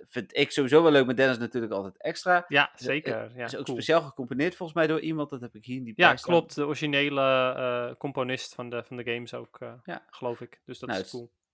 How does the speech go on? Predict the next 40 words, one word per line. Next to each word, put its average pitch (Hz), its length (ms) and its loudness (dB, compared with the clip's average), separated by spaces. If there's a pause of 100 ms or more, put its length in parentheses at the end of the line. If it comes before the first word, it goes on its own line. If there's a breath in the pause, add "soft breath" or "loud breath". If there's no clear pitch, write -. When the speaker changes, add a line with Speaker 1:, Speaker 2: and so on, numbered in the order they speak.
(140)
Speaker 1:
Uit 123 180 -8
zeven 165 260 -2
kilometer 170 460 -2
eieren 113 460 0
komen, 104 720 -4
eh, 101 260 -12
Igglybuff, 123 540 -6
Chingling 107 420 -6
en 104 100 -4
Audino. 151 880 0
Een 123 80 -12
halve 117 260 -2
hedge 131 340 -4
distance 135 720 -12 (400 loud breath)
Speaker 2:
Ja, 190 160 6
Speaker 1:
daarbij. 120 260 -2
Speaker 2:
dat 254 160 2
vraag 214 220 4
ik - 60 -16
me 160 100 -4
trouwens 131 420 2
af. - 480 0 (460)
Of 156 160 -6
Chingling 214 400 0
dan 139 120 0
ook - 180 0
shiny 127 440 2
is. 117 120 -10
Want 135 200 -10
Chameko 156 520 6
is - 320 -6
shiny. 123 600 0
Zal 156 180 -2
Chingling 147 380 0
dan 135 100 -2
ook 190 140 0
shiny 123 260 0
zijn? 117 140 -6
Want 120 120 -16
het - 20 -16